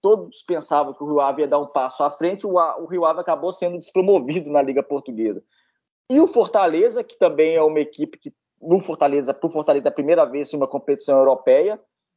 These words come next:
está, vai pegar o Estudiantes, que é uma das equipes, já campeã da Libertadores, uma das equipes mais tradicionais do continente. Mas quando vive esse boom, essa, essa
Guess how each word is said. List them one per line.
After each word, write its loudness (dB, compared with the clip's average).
está, 0
vai -2
pegar 0
o 0
Estudiantes, -2
que -2
é 0
uma 0
das -4
equipes, -6
já -2
campeã -2
da 4
Libertadores, -2
uma -6
das -10
equipes -8
mais 2
tradicionais -2
do -8
continente. -6
Mas 2
quando 0
vive -2
esse -2
boom, 2
essa, 0
essa -2